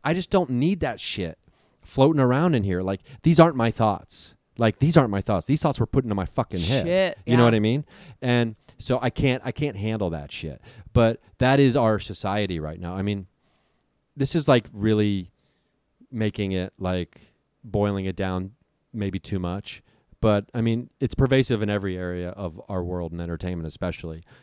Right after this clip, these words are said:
Speaker 1: I mean, what's the most popular thing in comedy? Roast battles, right?
Speaker 2: Yeah.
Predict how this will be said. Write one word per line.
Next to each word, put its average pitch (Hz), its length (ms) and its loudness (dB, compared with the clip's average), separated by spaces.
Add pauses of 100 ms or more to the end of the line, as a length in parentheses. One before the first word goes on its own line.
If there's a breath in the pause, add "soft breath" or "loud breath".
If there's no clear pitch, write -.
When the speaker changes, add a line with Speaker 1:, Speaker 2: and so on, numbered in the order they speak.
(120)
Speaker 1:
I 110 60 -6
mean, 104 160 0
what's 110 160 0
the 120 80 -4
most 104 200 -2
popular 95 380 -2
thing 92 200 -6
in 85 100 -8
comedy? 80 460 -4 (420)
Roast 95 420 -2
battles, 65 640 -10 (240)
right? 185 280 -2
Speaker 2:
Yeah. 165 260 -6